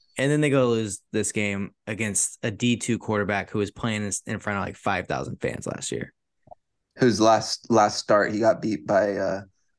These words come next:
Speaker 2: like, Colorado School of the Mines or something like that.
Speaker 1: Yeah, that's literally what they're called. It, it's <laughs> a fucking disgrace. I just,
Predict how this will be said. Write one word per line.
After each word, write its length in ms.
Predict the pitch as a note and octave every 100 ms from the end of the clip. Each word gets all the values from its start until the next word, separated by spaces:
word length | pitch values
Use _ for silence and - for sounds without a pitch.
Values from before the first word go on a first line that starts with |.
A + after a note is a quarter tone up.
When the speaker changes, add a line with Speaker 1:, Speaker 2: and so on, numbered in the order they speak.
| _ _ _ _ -
Speaker 2:
like, 160 | F2
Colorado 480 | - A2 G2+ G2 G#2
School 420 | - - G#2 F#2+
of 80 | F#2
the 60 | G#2
Mines 400 | G#2 D#2 F2 G2+
or 80 |
something 320 | - F2 E2+ F#2
like 160 | F2
that. 100 | A#2+
Speaker 1:
Yeah, 160 | C#3+ - - -
that's 240 | A2 -
literally 300 | B2 C3 A#2
what 140 | G#2+
they're 80 | A2+
called. 280 | - A2 - -
It, 160 | G2 -
it's 220 | D#3+ - - D#3
<laughs> 220 | - -
a 80 | -
fucking 460 | - D#3+ C#3 C#3+ A2
disgrace. 580 | A2 - - A2 G#2 -
I 120 | A2
just, 300 | G#2+ -